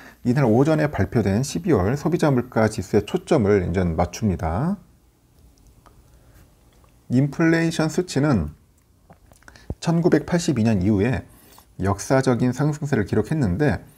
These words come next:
아, 시장 전망치를 크게 벗어나지는 않았고, 어, 뉴욕 증시는 안도감 속에서 상승세를 보여주고 있고, 그 소비자 물가가 약 사십 년 만에 큰 폭으로 치솟아, 응? 큰 폭으로.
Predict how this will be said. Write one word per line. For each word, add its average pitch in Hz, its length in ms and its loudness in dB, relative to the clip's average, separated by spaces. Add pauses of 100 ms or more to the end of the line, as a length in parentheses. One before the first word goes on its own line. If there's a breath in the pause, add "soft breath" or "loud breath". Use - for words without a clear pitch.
(460 soft breath)
아, 87 160 -2
시장 127 340 0
전망치를 101 540 -2
크게 123 240 -4
벗어나지는 98 580 -2
않았고, 139 560 -6 (440 loud breath)
어, 92 240 -4
뉴욕 117 200 2
증시는 101 320 -4
안도감 101 440 0
속에서 90 300 -6
상승세를 123 640 -2
보여주고 90 380 -2
있고, 87 600 -4 (460 soft breath)
그 139 140 2
소비자 185 340 0
물가가 113 440 0
약 98 120 2
사십 185 360 -4
년 156 180 0
만에 98 160 0
큰 220 240 2
폭으로 156 200 2
치솟아, 85 400 -6 (280)
응? 135 100 -8
큰 - 260 -12
폭으로. 95 540 -2